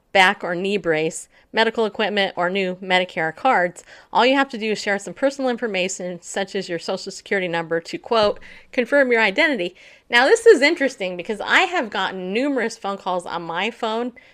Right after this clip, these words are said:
for a free medical bracelet, a brace. And I'm like, "I don't even know what, I don't need a medical brace for anything unless it's my carpal tunnel." Pfft,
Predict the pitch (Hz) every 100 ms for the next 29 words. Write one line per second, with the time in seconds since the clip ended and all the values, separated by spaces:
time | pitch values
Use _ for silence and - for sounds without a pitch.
0 | _ - 220 202 - 247 214 196 196 180
1 | 147 147 151 - 139 - - 160 165 143
2 | 151 - - _ _ _ _ _ - _
3 | - 180 190 214 180 240 196 170 156 190
4 | 151 - _ 165 220 139 156 151 156 160
5 | - - 147 156 - 160 175 147 147 160
6 | 160 - 160 - 151 - 180 160 151 202
7 | 175 147 - - - - - - 53 55